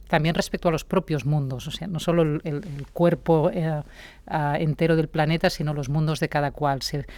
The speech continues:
¿no? Vivimos en mundos que percibimos en descomposición, ¿no? El barrio donde vivíamos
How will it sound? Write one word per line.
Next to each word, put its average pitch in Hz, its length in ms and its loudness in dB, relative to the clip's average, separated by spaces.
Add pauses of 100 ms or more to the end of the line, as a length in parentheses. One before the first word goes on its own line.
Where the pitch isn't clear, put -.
(200)
¿no? 170 140 -2
Vivimos 151 420 -2
en 151 140 2
mundos 170 340 2
que 170 240 2 (420)
percibimos 160 580 -2
en 139 100 -2
descomposición, 165 1000 0 (1000)
¿no? 214 240 -10
El 143 120 -6
barrio 147 340 2
donde 143 220 0
vivíamos 147 760 -2